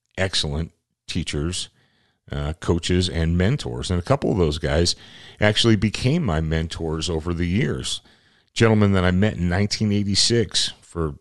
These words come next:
you know, ten, twenty, actually one of them I've known now for thirty-four years, and he is still a mentor to me. But they weren't gonna come to small town Ohio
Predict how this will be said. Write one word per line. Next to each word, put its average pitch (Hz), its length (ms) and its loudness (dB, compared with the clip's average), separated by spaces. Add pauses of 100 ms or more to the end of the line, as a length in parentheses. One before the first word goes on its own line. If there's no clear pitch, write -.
you 87 120 -10
know, 71 180 -6
ten, 95 320 0
twenty, 95 400 0 (300)
actually 92 400 4
one 85 160 4
of 117 120 2
them 90 260 -2 (840)
I've 87 140 4
known 95 200 4
now 87 180 0
for 95 120 -2
thirty-four 107 520 4
years, 92 400 0
and 80 140 -6
he 78 120 -4
is 78 260 -4
still 107 240 0
a - 20 0
mentor 82 460 -4
to - 160 -14
me. - 300 -16 (1500)
But 107 260 4
they 120 280 2
weren't 226 220 4
gonna 185 160 4
come 165 360 4
to 107 480 6 (580)
small 120 380 4
town 113 460 4
Ohio 87 720 2